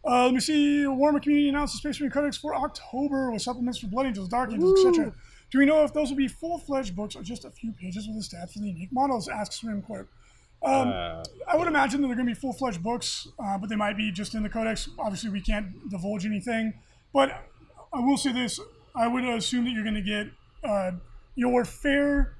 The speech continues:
Speaker 1: shake compared to everybody else.
Speaker 2: Yeah.
Speaker 1: Yeah. Thank you, everybody, for answering that question in the chat. We appreciate it.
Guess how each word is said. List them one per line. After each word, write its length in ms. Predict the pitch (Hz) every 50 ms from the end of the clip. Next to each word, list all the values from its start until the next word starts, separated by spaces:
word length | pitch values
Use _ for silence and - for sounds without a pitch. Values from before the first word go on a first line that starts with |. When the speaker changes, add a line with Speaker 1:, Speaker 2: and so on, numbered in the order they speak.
| -
Speaker 1:
shake 500 | - - - 285 254 240 233 - - -
compared 300 | - 208 - 220 220 202
to 60 | 208 190
everybody 340 | 185 196 170 180 175 170
else. 240 | - 285 294 - - - _ _
Speaker 2:
Yeah. 220 | 120 110 90 85 - - - - _ - - - -
Speaker 1:
Yeah. 220 | 294 277 - - 254 - - - - - - - - - - - - - - - _ _ _ - _ _ _ - _ _ - - - - - - - - _ _ _ _ _ _ _ -
Thank 160 | 262 233 196
you, 60 | 247
everybody, 320 | 233 233 202 233 233 240 220
for 180 | - 247 226
answering 320 | 220 214 - - 233 214 208
that 140 | 196 185
question 520 | - - 240 - - - 240 220 214 226 -
in 260 | - 254 214 208 208
the 40 | 190
chat. 420 | - - 233 233 220 220 - 349 269
We 140 | 208 196
appreciate 400 | 185 - - 240 208 - 247 226
it. 220 | 226 226 - -